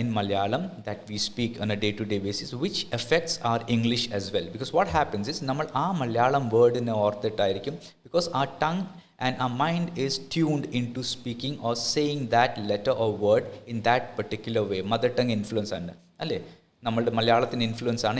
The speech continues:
ഇംഗ്ലീഷിലും നമ്മൾ കാണുന്നത്. The E D, for example, നമ്മൾ ഈ, ഈ ഫിക്സ്ഡ്, എഫ് ഐ എക്സ് ഇ ഡി, the word F I X E D, usually it's pronounced as fixed. But what happens is, if you, if you see, most of the people here say fix-sed, E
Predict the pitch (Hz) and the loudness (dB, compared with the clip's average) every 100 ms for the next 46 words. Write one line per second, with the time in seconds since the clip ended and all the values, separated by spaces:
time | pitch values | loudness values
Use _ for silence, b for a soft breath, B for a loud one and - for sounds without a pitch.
0 | 120 127 131 - 120 139 107 117 - 104 | 0 2 2 0 0 0 0 0 0 0
1 | 95 95 92 - - 156 160 139 131 90 | 2 0 -2 -4 -2 0 0 2 0 2
2 | 143 139 117 117 117 147 160 139 139 139 | 2 2 0 -2 0 -2 -2 -2 -2 -4
3 | B B B 131 - - 208 - - - | B B B -14 -8 -2 0 0 -2 -2
4 | - 151 - 143 147 - 170 - - 123 | -2 -2 0 0 0 -4 -4 -4 -6 -4
5 | 131 117 120 87 107 120 135 139 123 - | -4 -2 -4 -4 0 4 4 4 -6 -4
6 | - 117 - 143 - - 113 107 90 - | -4 -4 -4 -6 -6 -4 -4 -4 -8 -12
7 | b b b - 151 90 131 - 127 120 | b b b -6 -4 0 -2 -2 -4 0
8 | 139 180 - 131 180 - - - 170 - | 0 0 -2 -4 -6 -12 -14 -2 -2 2
9 | - - - - _ b b b 175 175 | 2 2 -6 -14 _ b b b -2 2
10 | 214 220 185 180 113 113 110 127 131 135 | 2 4 2 2 -4 -4 -6 -6 -4 -4
11 | 131 160 113 135 180 180 170 147 - 135 | -2 -2 -2 0 0 -2 -4 -6 -6 -4
12 | 117 101 101 107 104 139 - - 127 156 | -4 -6 -6 -4 -4 -4 -6 -4 -4 -4
13 | - 143 - - 147 135 98 - - _ | -8 -6 -2 0 2 2 0 -6 -14 _
14 | _ _ _ 160 | _ _ _ 0